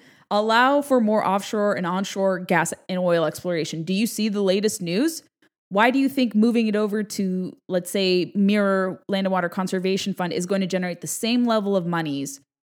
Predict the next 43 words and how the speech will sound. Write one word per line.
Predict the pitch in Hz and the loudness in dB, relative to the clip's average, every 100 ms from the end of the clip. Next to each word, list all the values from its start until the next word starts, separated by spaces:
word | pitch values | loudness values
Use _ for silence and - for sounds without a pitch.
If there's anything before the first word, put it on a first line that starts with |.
| _ | _
that | 165 | -2
go | 170 170 | 2 4
back | 165 - | 2 2
to | 180 | 0
wildlife | 165 156 170 | 0 0 -2
agencies | 180 170 170 165 151 139 - _ _ _ - | -4 -4 -6 -6 -8 -10 -18 _ _ _ -10
when | 190 208 220 | -4 0 2
you | 220 | 2
have | 214 | 2
a | 175 | 2
hostile | 214 220 226 208 | 2 0 0 -2
administration | 196 190 185 175 175 202 | -2 -4 -4 -2 -2 -2
that | 196 | 0
refuses | 220 233 269 262 240 | 0 4 4 4 0
to | - 247 233 | 0 2 2
develop | 190 190 208 220 190 - | 0 2 4 4 4 2
onshore | 190 202 208 190 | -2 -2 0 -2
and | 175 | 0
offshore | 165 - 175 156 160 - _ _ _ 202 | -2 -2 -2 -2 -6 -14 _ _ _ 4
oil | 196 190 | 6 6
and | 190 | 2
gas | 170 143 - - - _ | 2 0 -2 -10 -14 _
projects? | 185 156 143 139 - | 2 2 0 -4 -4
It | 208 | 2
makes | 208 208 208 | 2 2 -2
no | |
sense. | 196 180 185 | -2 -4 -4
You're | 180 | -4
not | 175 | -4
gonna | 175 | -6
see | - 185 | -4 -4
it | - | -2
for | 185 | -2
the | 170 | 0
next | 165 151 - | -2 -6 -8
few | 170 | -2
years. | 233 254 247 - _ _ _ _ _ 202 | 2 2 0 -4 _ _ _ _ _ -2
And | 202 | -2
two, | 190 269 247 226 - | 0 2 2 0 -4
the | 190 | 0
monies | 208 233 247 220 | 2 4 2 2
will | 208 | 2
never, | 214 226 285 254 220 | 4 4 4 4 2